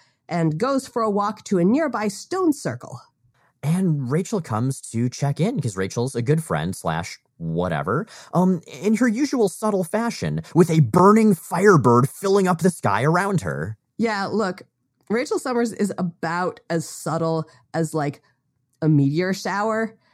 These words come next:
Speaker 1: And, um, she is, she is here. They're both here, in-, incidentally, it turns out, on vacation.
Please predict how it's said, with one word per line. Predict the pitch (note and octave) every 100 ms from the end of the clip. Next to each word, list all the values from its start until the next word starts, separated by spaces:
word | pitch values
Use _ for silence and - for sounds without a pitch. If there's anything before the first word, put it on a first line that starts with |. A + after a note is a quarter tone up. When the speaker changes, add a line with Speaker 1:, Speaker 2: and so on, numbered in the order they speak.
| _ _ _
Speaker 1:
And, | F#3 F3 F3 E3+ F#3
um, | E3+ E3 E3+ F3+ F3 _ _ _ _ _ _
she | - - D#4 E4+
is, | C#4 B3 -
she | - D#4+
is | D4+ -
here. | A3+
They're | G#3 C4
both | G#3 E4 F4
here, | A#3 G#3
in-, | G3 - G3+
incidentally, | G#3 E3+ E3 F3+
it | E3
turns | F#3 F3
out, | E3 -
on | F3 E3
vacation. | E3 C#3 - F3+ - E3